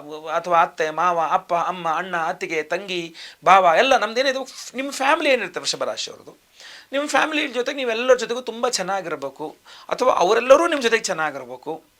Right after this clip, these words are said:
ಎಲ್ಲೂ ಏನೂ ಸಮಸ್ಯೆಗಳಾಗಬಾರ್ದು ಅಂದ್ರೆ ಏನ್ ಮಾಡ್ಬೇಕು ಅಥವಾ ಯಾಕೆ ಆಗತ್ತೆ ನಿಮ್ಮ ರಾಶಿ ಪ್ರಕಾರ ಅಂದ್ರೆ ಬುಧನ ರಹಸ್ಯ ಅದು. ನಿಮ್ಮ ವೈಯಕ್ತಿಕ ಜಾತಕದಲ್ಲಿ, ವೃಷಭ ರಾಶಿಯವರ ವೈಯಕ್ತಿಕ ಜಾತಕದಲ್ಲಿ ಬುಧ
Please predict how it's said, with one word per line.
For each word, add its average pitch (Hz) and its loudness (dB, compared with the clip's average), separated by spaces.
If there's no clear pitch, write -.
ಎಲ್ಲೂ 277 4
ಏನೂ 254 4
ಸಮಸ್ಯೆಗಳಾಗಬಾರ್ದು 190 0
ಅಂದ್ರೆ 180 -10
ಏನ್ 202 -4
ಮಾಡ್ಬೇಕು 135 -8
ಅಥವಾ 349 -6
ಯಾಕೆ 330 -2
ಆಗತ್ತೆ 233 -4
ನಿಮ್ಮ 147 -8
ರಾಶಿ 135 -6
ಪ್ರಕಾರ - -14
ಅಂದ್ರೆ - -16
ಬುಧನ 196 -16
ರಹಸ್ಯ 123 -12
ಅದು. - -20
ನಿಮ್ಮ 240 2
ವೈಯಕ್ತಿಕ 240 4
ಜಾತಕದಲ್ಲಿ, 175 0
ವೃಷಭ 254 4
ರಾಶಿಯವರ 254 6
ವೈಯಕ್ತಿಕ 196 -2
ಜಾತಕದಲ್ಲಿ 175 -2
ಬುಧ 160 -8